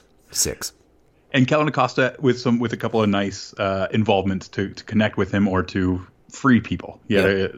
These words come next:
Speaker 2: we'll get to him in the timeline, but, uh, and again, that's what you're looking for, uh,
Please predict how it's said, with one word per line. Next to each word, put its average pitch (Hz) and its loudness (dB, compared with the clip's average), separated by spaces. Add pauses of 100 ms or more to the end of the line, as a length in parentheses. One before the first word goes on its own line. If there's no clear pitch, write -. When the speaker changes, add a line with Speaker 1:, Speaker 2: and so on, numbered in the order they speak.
(280)
Speaker 2:
we'll 101 2
get 98 0
to 107 0
him 95 2
in 90 0
the 87 -2
timeline, 85 -2
but, - -8 (300)
uh, 92 0 (220)
and 139 6
again, 131 6
that's 123 2
what 127 2
you're 101 -2
looking 101 0
for, - -10 (340)
uh, 92 -2